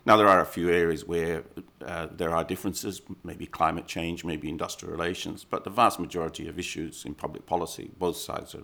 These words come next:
reasonably, um, um, similar on in, t-, in terms of fiscal management, in terms of management with the states, in terms of education policy, health policy. There's not a lot of difference between them. Yet they, we have this highly hyper-adversarial politics where if one side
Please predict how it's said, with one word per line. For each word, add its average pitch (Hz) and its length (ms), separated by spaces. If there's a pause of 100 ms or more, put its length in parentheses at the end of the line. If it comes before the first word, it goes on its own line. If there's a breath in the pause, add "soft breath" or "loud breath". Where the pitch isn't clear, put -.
reasonably, 80 640 (100)
um, 78 200 (500 loud breath)
um, - 320 (200)
similar 101 360
on 80 200
in, 76 80
t-, - 200
in - 80
terms 80 240
of - 160 (440 loud breath)
fiscal - 340
management, 85 520
in 78 100
terms - 220
of 80 80
management 80 380
with 87 120
the 76 60
states, 87 380
in - 80
terms 78 220
of 78 60
education 82 520
policy, 85 440
health 82 320
policy. 82 340
There's 95 180
not 78 160
a 69 40
lot 71 120
of 76 140
difference 82 360
between - 380
them. 76 200
Yet 101 180
they, 101 200
we 92 100
have 92 120
this 85 160
highly 101 600 (580 loud breath)
hyper-adversarial 90 1300 (180)
politics - 540
where 87 220 (340 loud breath)
if - 100
one 95 140
side 82 240